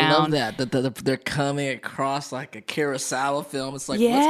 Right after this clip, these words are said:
Speaker 2: Yeah.
Speaker 1: on here? This is great."
Speaker 2: Don't you wanna go to that place? I do. And so we find out that he really needs this massage because he and Zuko were stuck on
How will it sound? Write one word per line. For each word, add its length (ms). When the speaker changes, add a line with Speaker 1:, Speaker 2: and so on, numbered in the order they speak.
Speaker 2:
Yeah. 480
Speaker 1:
on 80
here? 260
This 140
is 160
great." 560
Speaker 2:
Don't 160
you 160
wanna 100
go 180
to 60
that 220
place? 420
I 280
do. 420
And 160
so 140
we 120
find 360
out 260
that 280
he 100
really 220
needs 320
this 200
massage 480
because 260
he 140
and 100
Zuko 340
were 120
stuck 440
on 240